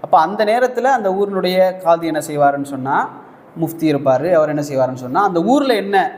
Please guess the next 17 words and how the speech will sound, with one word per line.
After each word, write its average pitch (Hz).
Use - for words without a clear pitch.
ஆவரேஜாக 156
கொடுப்பாங்களோ 143
அந்த 139
பெண்ணுக்கு, 160
அதை 180
என்ன 165
செய்யணும், 160
அவர் 170
கண்டிப்பாக, 175
ஆ, 151
மணமகன் 180
என்ன 165
செய்யணும், 156
அதை 165
கொடுக்கணும். 160
அதே 190
போல, 202